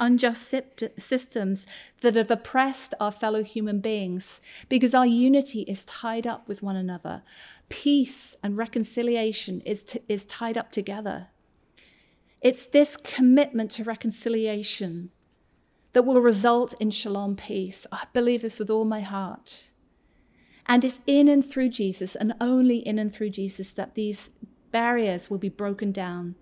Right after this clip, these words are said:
these dividing walls of hostility will be flattened.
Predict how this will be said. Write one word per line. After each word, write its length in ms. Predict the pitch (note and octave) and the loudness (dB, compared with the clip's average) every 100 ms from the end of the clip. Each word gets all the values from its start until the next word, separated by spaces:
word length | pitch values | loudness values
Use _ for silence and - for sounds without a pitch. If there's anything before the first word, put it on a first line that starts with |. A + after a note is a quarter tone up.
| - | -4
these 180 | A3+ A3 | -4 -2
dividing 640 | G#3+ F#3+ A3 A3+ A3+ G#3 | -4 -2 -2 0 -2 -2
walls 300 | F#3 F#3 F3+ | -4 -8 -12
of 80 | - | -12
hostility 640 | F#3 - G3 G3+ - F3+ | -12 -8 -8 -8 -10 -10
will 120 | F#3 | -10
be 280 | - F#3 F#3 - - - - - - | -8 -8 -8 -18 -20 -20 -20 -20 -14
flattened. 800 | - G#3+ G3 F#3+ F#3 - - | -2 0 0 -4 -10 -12 -16